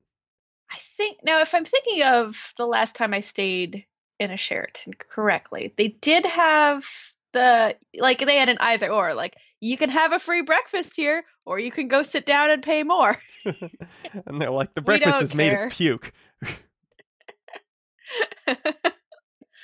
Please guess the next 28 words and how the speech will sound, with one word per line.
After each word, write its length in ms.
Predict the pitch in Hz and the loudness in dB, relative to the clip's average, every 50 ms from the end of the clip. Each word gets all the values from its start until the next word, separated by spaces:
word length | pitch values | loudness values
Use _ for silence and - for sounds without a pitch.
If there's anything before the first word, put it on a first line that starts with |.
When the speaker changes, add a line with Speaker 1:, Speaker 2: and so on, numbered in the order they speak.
| - - - 339 - | -20 -20 -20 -14 -6
Speaker 1:
Well, 160 | 415 480 480 415 | -2 -2 0 0
the, 120 | 415 415 415 - - 320 - 311 302 320 339 | -2 -4 -6 -8 -14 -16 -16 -16 -16 -14 -12
maybe 220 | 330 359 415 466 494 | -8 -4 0 2 2
the 120 | 427 330 - - | 2 2 0 -2
ba-, 260 | 226 - - 233 233 - | -2 -2 -2 -2 -4 -4
the 380 | 214 226 220 214 214 208 208 202 | -2 0 0 2 2 0 -2 -2
waffle 380 | 208 214 214 214 214 - 202 196 | -2 0 0 0 0 -2 -6 -8
batter 400 | 208 - - - - - 208 208 | -6 -4 -4 -4 -4 -4 -6 -6
was 480 | 196 196 208 208 208 208 202 202 202 - | -4 -2 0 2 2 2 2 0 -4 -8
puke. 500 | - - - 190 - - - - - - _ _ _ _ _ _ _ _ _ _ _ _ _ _ _ _ _ _ _ _ _ _ _ _ _ _ _ _ _ _ _ _ _ - | -10 -6 -4 -2 -2 -2 -4 -10 -16 -20 _ _ _ _ _ _ _ _ _ _ _ _ _ _ _ _ _ _ _ _ _ _ _ _ _ _ _ _ _ _ _ _ _ -4
Speaker 2:
Could 120 | 202 202 | -2 0
Speaker 1:
'Cause 20 | - 381 | 2 4
I 40 | 415 | 4
don't 100 | 370 277 | 4 4
Speaker 2:
be. 20 | 226 | 4
Speaker 1:
know. 140 | 214 190 - | 2 0 0
You 120 | - 330 339 | -2 0 2
know, 120 | 302 269 | 2 4
when 160 | 240 240 226 | 4 2 2
I'm 100 | 233 233 | 2 2
at 120 | 233 226 220 | 2 2 0
a 40 | |
Sheraton, 600 | 226 - - - 202 196 196 196 - - 208 202 | 0 -2 -2 -2 -2 -2 -2 -2 -6 -8 -12 -10
like, 240 | 202 196 180 180 - | -8 -8 -10 -8 -10
it's 160 | - - - | -12 -8 -6
always 260 | 196 190 185 175 185 - | -6 -4 -4 -6 -8 -12
for 460 | - - - 220 226 220 214 220 214 | -6 0 4 6 6 8 6 6 4
something, 680 | 214 - 214 202 202 - 202 196 196 196 190 190 190 | 2 0 0 0 -2 -2 0 0 0 0 -2 -4 -10